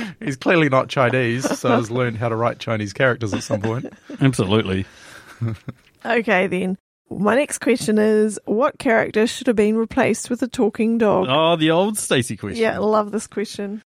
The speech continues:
Speaker 1: Uh, yeah, I've, I've been waiting to disagree with Sam on this one about this character, 'cause it should have been Trevor. He just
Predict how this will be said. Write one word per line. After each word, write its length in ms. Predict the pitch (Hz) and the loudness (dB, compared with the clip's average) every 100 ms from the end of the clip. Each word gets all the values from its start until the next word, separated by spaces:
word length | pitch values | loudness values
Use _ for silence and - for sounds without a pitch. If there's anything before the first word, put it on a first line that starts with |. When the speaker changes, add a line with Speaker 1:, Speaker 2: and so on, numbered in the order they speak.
| _ _ _ _ - | _ _ _ _ -2
Speaker 1:
Uh, 680 | 151 156 147 151 147 143 120 - _ - | 2 2 2 2 2 0 -4 -16 _ -10
yeah, 320 | 147 165 123 | 0 0 2
I've, 180 | 151 143 127 139 | 0 -2 -8 -12
I've 100 | 135 | -6
been 160 | 147 | -2
waiting 220 | 165 190 | 0 0
to 100 | - 120 | -2 -2
disagree 540 | 143 - 113 131 147 | -2 0 0 2 4
with 160 | 123 113 | 2 -2
Sam 460 | - 139 139 110 | -2 2 2 0
on 220 | 101 110 113 | -4 -6 -6
this 200 | 113 - | -6 -2
one 120 | 113 | -2
about 220 | 110 113 | 0 -2
this 120 | 113 | -2
character, 480 | - 113 110 131 143 - _ _ _ _ _ _ _ | -2 0 2 2 0 -2 _ _ _ _ _ _ _
'cause 280 | - 190 160 - | 2 4 2 -2
it 120 | 180 | -2
should 200 | - 247 | 0 0
have 80 | 226 | 2
been 180 | 208 165 | 0 -2
Trevor. 560 | - 190 202 117 95 _ _ | -2 0 2 -2 -4 _ _
He 120 | - 214 | -4 -2
just 340 | 233 - _ | -2 -4 _